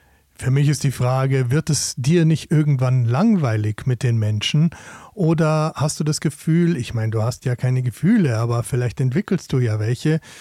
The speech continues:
ähm, hast du das Gefühl, wir bringen dir noch,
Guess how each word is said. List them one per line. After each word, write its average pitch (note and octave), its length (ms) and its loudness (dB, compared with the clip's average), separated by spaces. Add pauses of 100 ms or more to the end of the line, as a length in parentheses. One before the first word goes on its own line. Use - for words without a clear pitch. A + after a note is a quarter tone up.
(280)
ähm, C3+ 640 0
hast C3 240 -4
du C#3+ 40 -2
das C3+ 180 -2
Gefühl, C#3 460 0
wir C3 120 0
bringen C#3 380 2
dir A#2+ 160 0
noch, A2+ 400 -4